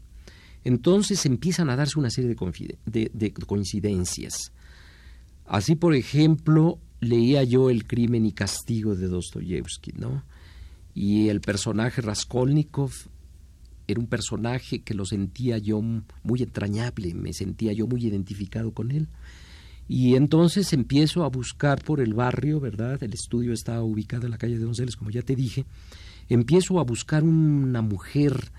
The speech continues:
una prostituta que tuviera las características de Sonia, el personaje de la prostituta de Crimen y Castigo, la prostituta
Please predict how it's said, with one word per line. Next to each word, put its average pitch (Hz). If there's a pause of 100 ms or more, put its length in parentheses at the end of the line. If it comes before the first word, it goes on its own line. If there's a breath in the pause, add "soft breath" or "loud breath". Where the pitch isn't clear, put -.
(340 loud breath)
una 127
prostituta 131
que -
tuviera 123
las 107
características 104
de 95
Sonia, 127 (500 soft breath)
el 95
personaje 113
de 107
la 101
prostituta 120
de 101
Crimen 113
y 98
Castigo, 160
la 90
prostituta 117